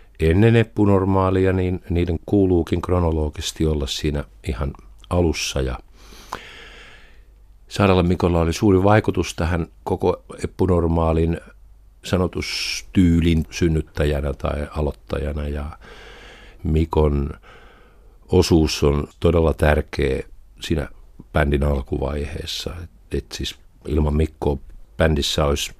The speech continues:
tietyt asiat varmasti eri lailla. Toi sanottaminen on yksi niitä asioita, jotka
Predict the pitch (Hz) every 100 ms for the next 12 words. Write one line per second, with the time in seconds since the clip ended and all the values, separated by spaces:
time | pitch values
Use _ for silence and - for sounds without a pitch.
0 | - 95 87 78 73 69 69 - 82 76
1 | 73 - 73 76 73 71 67 73 - -
2 | - - - - - - - - - 104
3 | - - - - 120 113 - 90 101 107
4 | 113 120 - 104 98 90 85 - - -
5 | - - - 104 95 82 78 80 78 -
6 | 80